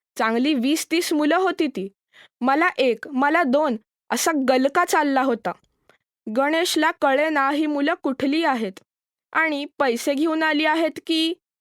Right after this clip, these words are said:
आणि एवढा मोठा घोळका एकदम आला कसा? एवढ्यात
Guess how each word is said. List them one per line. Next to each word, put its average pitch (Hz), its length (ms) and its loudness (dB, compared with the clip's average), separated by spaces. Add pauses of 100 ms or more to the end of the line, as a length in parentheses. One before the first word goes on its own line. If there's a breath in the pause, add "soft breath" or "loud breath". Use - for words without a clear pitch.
(180)
आणि 302 520 -2
एवढा 262 320 0
मोठा 330 360 -2
घोळका 277 480 0
एकदम 262 320 0 (100)
आला 269 240 0
कसा? 370 340 -4 (640)
एवढ्यात 302 460 0